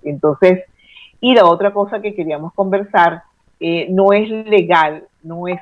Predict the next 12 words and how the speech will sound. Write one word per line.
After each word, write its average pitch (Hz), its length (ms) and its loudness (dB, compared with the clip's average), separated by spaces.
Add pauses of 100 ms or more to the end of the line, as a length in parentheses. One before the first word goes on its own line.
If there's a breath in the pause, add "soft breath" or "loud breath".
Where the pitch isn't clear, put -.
legal 165 400 0
desconectar 143 640 -6
el, 151 280 -10
no 165 80 -2
es 170 200 0
legal 185 420 0
poder 160 220 -2
hacer 170 240 -6
la 170 100 0
desconexión 156 760 -8
por 156 240 -2
motus 147 340 -4